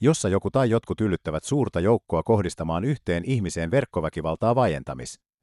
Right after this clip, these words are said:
painostus- tai uhkailutarkoituksessa. Sanna Marinin hallitus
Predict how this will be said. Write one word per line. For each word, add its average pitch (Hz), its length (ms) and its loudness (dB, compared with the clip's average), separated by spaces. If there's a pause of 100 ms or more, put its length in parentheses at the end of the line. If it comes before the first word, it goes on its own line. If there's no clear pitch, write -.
painostus- 107 720 -2
tai 117 240 2
uhkailutarkoituksessa. 82 1400 -2 (1000)
Sanna 143 340 2
Marinin 95 440 2
hallitus 80 560 -4